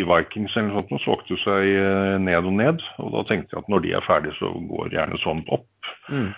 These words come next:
Speaker 1: Men så ble jeg opptatt med noe annen jalla og glemte den helt. Men når man ser på kursutviklingen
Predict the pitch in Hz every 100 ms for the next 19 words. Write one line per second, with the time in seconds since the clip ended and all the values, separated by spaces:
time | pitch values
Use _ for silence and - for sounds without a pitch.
0 | - 117 - 107 113 104 - - 90 95
1 | 92 98 95 98 80 71 73 73 78 98
2 | 101 90 92 90 90 92 - - 78 71
3 | - - - - - - - - - 110
4 | 113 120 117 117 - 92 - 110 98 85
5 | 95 110 107 117 131 156